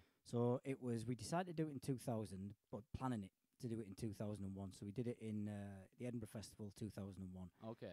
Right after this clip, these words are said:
Speaker 1: And it, the whole thing must have took about eight months to plan.
Speaker 2: Eight months to plan.
Speaker 1: Yeah.
Speaker 2: And w-, when you were building the show, like, did you build the show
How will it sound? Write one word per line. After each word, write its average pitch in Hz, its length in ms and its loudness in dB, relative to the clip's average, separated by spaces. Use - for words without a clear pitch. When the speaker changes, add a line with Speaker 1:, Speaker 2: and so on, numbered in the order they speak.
Speaker 1:
And 107 120 0
it, 107 120 -2
the 120 60 -4
whole 131 240 2
thing 113 260 0
must 107 160 -6
have 104 80 -10
took 113 180 -6
about 98 200 -6
eight 113 220 -6
months 101 260 -8
to - 160 -12
plan. 95 140 -8
Speaker 2:
Eight 104 160 -8
months 95 180 -12
to 95 80 -20
plan. - 200 -8
Speaker 1:
Yeah. - 800 -12
Speaker 2:
And 156 100 -4
w-, 139 140 -18
when 160 160 0
you 175 80 0
were 160 80 0
building 139 420 -2
the 104 100 -4
show, 107 420 -4
like, 98 140 -6
did 101 120 -10
you 113 100 -2
build 120 260 -2
the 113 100 -2
show 110 480 -4